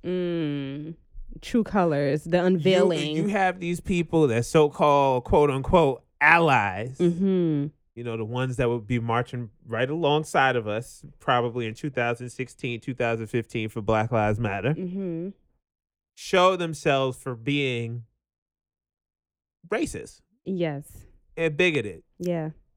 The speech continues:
Speaker 2: Then, not only that, I don't feel like if, let's say, Hillary Clinton became president, I was about to say <laughs> Obama, but he ran out of his term limits.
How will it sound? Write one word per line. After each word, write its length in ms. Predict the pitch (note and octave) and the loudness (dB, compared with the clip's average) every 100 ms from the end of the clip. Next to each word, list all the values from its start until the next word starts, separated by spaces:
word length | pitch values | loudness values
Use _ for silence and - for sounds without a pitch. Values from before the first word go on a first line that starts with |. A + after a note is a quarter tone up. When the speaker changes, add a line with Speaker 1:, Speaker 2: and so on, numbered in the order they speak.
| _ _ _ _ _ _ _ _ _ - | _ _ _ _ _ _ _ _ _ -16
Speaker 2:
Then, 600 | B2+ F3+ G3 F3 F3+ F3 _ | -2 0 2 0 -4 -8 _
not 220 | - D#3 D#3+ | -2 2 4
only 260 | D#3+ D3 | 2 2
that, 380 | C3+ A2+ A2+ - _ _ _ _ _ _ _ _ _ _ _ | 2 2 0 -4 _ _ _ _ _ _ _ _ _ _ _
I 140 | C3 D3 | 2 4
don't 200 | D#3 D3+ | 4 0
feel 480 | - D3+ C#3+ C3+ - | 0 2 2 0 -4
like 360 | B2 B2+ B2 - | -4 0 -2 -2
if, 480 | C3+ B2+ - - - _ _ _ _ _ _ _ _ _ _ _ | -2 -2 -4 -14 -20 _ _ _ _ _ _ _ _ _ _ _
let's 220 | C#3 C#3+ | 0 0
say, 340 | - D3 C3 A#2+ | 2 2 2 0
Hillary 400 | A2 C#3+ B2+ B2 | 2 2 2 -2
Clinton 460 | - A2+ G#2 F2 - - _ _ _ _ _ _ _ | -4 -8 -10 -18 -20 -20 _ _ _ _ _ _ _
became 380 | B2 - A#2 G#2 | -4 -2 -2 0
president, 540 | A#2 G#2 F2+ D#2+ E2 _ _ _ - | 0 0 -4 -12 -14 _ _ _ -8
I 40 | |
was 40 | E2+ | -6
about 140 | G#2 | -6
to 40 | - | -4
say 160 | A2 | -4
<laughs> 80 | F2+ - - | -4 -6 -6
Obama, 480 | A2 E2+ F2+ F2+ F2+ | -6 -6 -8 -8 -10
but 160 | E2 F2 - | -10 -14 -12
he 180 | A2+ A2 | -10 -6
ran 260 | G2+ F#2+ | -6 -6
out 120 | G2 | -8
of 60 | F#2+ | -6
his 160 | G2 - | -8 -6
term 260 | A2+ G2+ | -4 -2
limits. 360 | F#2+ F2 - | -4 -6 -10